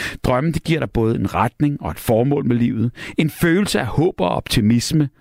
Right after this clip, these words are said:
også når livet er svært. Og det giver dig måske også den her grund til at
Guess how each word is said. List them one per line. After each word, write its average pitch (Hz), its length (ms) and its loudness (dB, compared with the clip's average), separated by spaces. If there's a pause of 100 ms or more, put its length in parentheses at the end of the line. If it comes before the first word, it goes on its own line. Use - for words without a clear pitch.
(160)
også 139 260 0
når 135 80 0
livet 120 200 -2
er 101 40 0
svært. - 480 -4 (360)
Og 131 140 0
det 156 100 -4
giver 240 200 2
dig 214 100 0
måske - 200 -2
også 156 140 -2
den 175 100 2
her 156 220 2
grund - 260 0 (300)
til - 120 2
at - 60 -4